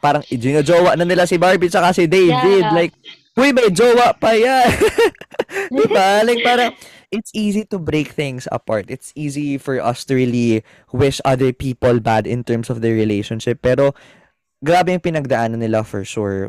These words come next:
Speaker 1: uh, with that type of
Speaker 2: Yeah.
Speaker 1: setup, no? Like, we have different, different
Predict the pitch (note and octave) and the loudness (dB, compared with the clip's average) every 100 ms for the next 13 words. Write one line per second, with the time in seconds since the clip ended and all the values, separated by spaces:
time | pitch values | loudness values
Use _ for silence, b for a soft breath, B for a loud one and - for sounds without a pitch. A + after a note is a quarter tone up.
0 | - - G#2+ G2 G#2+ A2 G#2+ A2 G#2 G#2 | -10 -6 -4 -2 -2 -2 -2 -2 -2 -4
1 | G2+ C3+ - F#3 F#3 - - G3 G#3 C#3 | -6 -6 -6 -2 -2 -2 -4 -2 -4 -4
2 | G2 - _ _ _ _ _ C3+ C#3+ - | -6 -10 _ _ _ _ _ -2 -2 -2
3 | _ _ - F3+ A3+ G3+ D#3 - C3+ D#3+ | _ _ 0 2 4 2 -4 -10 0 0
4 | - E3 D#3 C3+ A#2 - C3 B2+ C3 A#2 | 0 0 2 2 0 -2 -4 -2 -2 0
5 | A2+ G2+ | 0 0